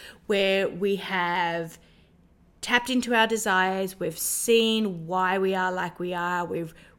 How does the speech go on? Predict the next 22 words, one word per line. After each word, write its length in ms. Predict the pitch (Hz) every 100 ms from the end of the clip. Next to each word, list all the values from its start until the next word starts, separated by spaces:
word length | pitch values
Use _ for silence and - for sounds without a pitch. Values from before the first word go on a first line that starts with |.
| -
reprogrammed 960 | 214 247 - 233 196 190 175 170 170 170
that 300 | 156 - -
blueprint, 1000 | 190 208 208 208 - 202 185 180 180 170 -
we've 160 | 170
started 500 | - 220 214 233 233
to 140 | - 196
ignite 640 | 185 - 180 175 254 -
by 120 | -
taking 460 | 170 - 180 - 190
some 300 | 185 175 170
small 420 | - - 170 165
steps, 460 | 156 - 294 330 - - - - -
and 160 | 190 185
now 160 | 190
we're 140 | 202 190
ready 240 | 185 185
to 160 | 185 170
really 440 | 160 175 170 175 175
embody 800 | 165 156 - 180 180 185 180 -
our 200 | 170 165
new 640 | 165 165 170 175 170 165 -
reality. 600 | 170 165 160 165 - -